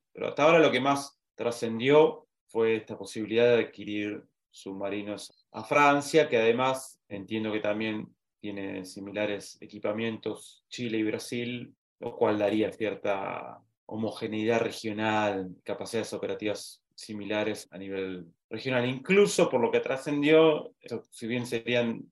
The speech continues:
franceses dos submarinos, se construirían en gran medida en Brasil. No sé si en su totalidad, en Brasil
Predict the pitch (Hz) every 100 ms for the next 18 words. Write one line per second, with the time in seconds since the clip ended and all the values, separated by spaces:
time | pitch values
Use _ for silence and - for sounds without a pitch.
0 | _ - 110 110 143 139 123 120 120 120
1 | 120 139 147 - - - 110 117 123 123
2 | 120 _ 98 101 110 110 113 127 117 104
3 | 104 101 180 110 110 135 127 110 120 -
4 | 101 107 123 143 139 135 - _ _ _
5 | - 95 104 107 104 123